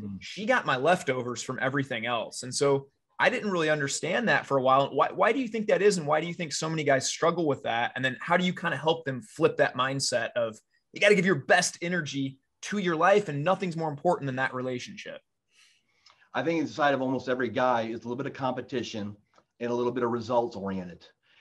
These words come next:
Speaker 1: And so even on Twitter, you know, when I'm on Twitter, I go to a number of spaces, and whenever people talk about money,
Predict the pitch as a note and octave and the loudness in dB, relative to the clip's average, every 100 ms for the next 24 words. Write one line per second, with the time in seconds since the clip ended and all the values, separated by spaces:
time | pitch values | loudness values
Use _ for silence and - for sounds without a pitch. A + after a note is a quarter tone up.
0 | _ _ A#2+ B2 D#3+ C#3 C3+ F#3+ A3+ B3 | _ _ -8 0 4 4 4 0 2 4
1 | F#3+ C3 - - D3+ A2+ F#2+ - B2 B2+ | 2 0 -4 -6 -4 -2 -4 -4 -2 2
2 | D#3 F3+ E3+ D3 D3+ D3 D3+ F#3 F3+ C3 | 2 2 -2 -2 0 2 2 2 0 0
3 | C3 B2+ - - A#2+ B2 D#3+ F3 - _ | 0 -2 -4 -2 -2 0 -2 -2 -4 _
4 | _ _ B2+ B2+ D3 F#3+ F#3+ G3 F3 E3 | _ _ -2 4 6 6 4 -2 0 2
5 | C#3+ C3+ A#2+ A#2 B2+ D#3 F#3+ | 2 2 2 2 2 0 -4